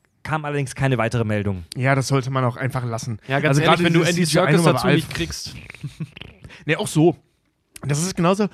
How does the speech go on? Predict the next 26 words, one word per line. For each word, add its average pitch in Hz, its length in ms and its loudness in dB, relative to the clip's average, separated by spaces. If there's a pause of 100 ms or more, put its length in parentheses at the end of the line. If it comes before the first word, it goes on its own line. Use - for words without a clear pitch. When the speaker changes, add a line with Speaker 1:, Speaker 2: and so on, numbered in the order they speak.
(320)
Speaker 2:
ich 156 120 -2
meine, 175 180 2
wir, 170 180 -2
wir, 147 220 2
wir 151 100 4
haben 185 80 2
das 190 120 0
damals 160 220 2
bei 123 100 0
Yoda 190 340 2
erlebt, 165 380 -2
als 117 140 -4
Yoda 165 220 2
zum 147 140 -6
ersten 147 240 -2
Mal 110 80 0
Speaker 3:
Ja. 107 60 0
Speaker 2:
animiert 143 340 2
auftauchte, 147 460 0
sind 135 140 -2
die 127 60 -2
Fans 147 240 0
an 135 60 -2
die 120 140 0
Decke 147 200 0
gegangen. 165 360 -2